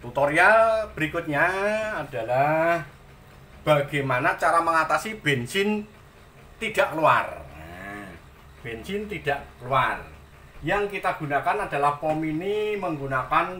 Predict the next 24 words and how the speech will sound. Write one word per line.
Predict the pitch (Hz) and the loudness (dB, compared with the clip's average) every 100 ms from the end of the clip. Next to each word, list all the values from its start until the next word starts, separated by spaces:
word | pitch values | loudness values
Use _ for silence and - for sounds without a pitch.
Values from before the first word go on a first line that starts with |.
| - | -12
fuel | 190 196 180 | -8 -8 0
pump | 208 175 | 2 2
atau | 139 170 156 180 180 | 0 -4 2 2 2
pompa | 165 151 147 143 | -6 -2 0 0
injeksi. | 131 110 - 120 - - - - - - - - - | -4 -10 -10 -14 -14 -18 -20 -20 -20 -20 -18 -18 -8
Ini | 139 156 | 2 4
ya, | 131 - - - | 4 2 -8 -12
kita | 135 180 185 | -2 0 0
menggunakan, | 165 147 139 131 170 180 170 156 | -2 0 0 2 0 0 -10 -8
misalnya | 143 135 127 127 165 185 | -8 -2 -2 2 4 4
menggunakan | 175 143 127 117 147 160 | 0 -4 -4 -2 0 0
modul | 156 135 175 170 | -2 -4 -6 -2
dari | 117 | -2
kami, | 101 117 143 175 | 0 -2 -2 -6
dari | 110 120 | -6 -8
Bala-, | - 104 107 107 - | -6 -4 -4 -6 0
Bara | 113 113 127 | 4 6 4
Elektronik. | 104 - 120 165 - - | -2 -6 -8 -8 -10 -14
Ya, | 113 104 | -10 -8
ini | 160 - - - | -10 -12 -20 -20
C | - 123 | -14 -12
P | 127 120 | -10 -10
U-nya | 117 135 220 - - - | 2 4 4 0 -16 -16
menggunakan | 117 113 107 104 123 | -14 -8 -6 0 0